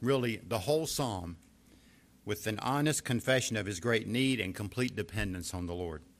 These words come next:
So, first main point is this. Believers are encouraged to come repeatedly to the Lord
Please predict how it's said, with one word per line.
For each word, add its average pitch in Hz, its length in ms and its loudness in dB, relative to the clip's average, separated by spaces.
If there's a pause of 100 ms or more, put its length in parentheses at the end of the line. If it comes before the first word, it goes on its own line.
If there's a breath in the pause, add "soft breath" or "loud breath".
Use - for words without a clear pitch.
(500 loud breath)
So, 104 300 0 (320)
first 120 220 -2
main 107 160 0
point 101 260 -4
is 90 80 -6
this. 87 320 -8 (1500 loud breath)
Believers 147 420 6
are 127 140 8
encouraged 147 560 6
to 123 80 2
come 120 280 2
repeatedly 113 600 2
to - 140 -4
the 98 100 -2
Lord 92 400 -4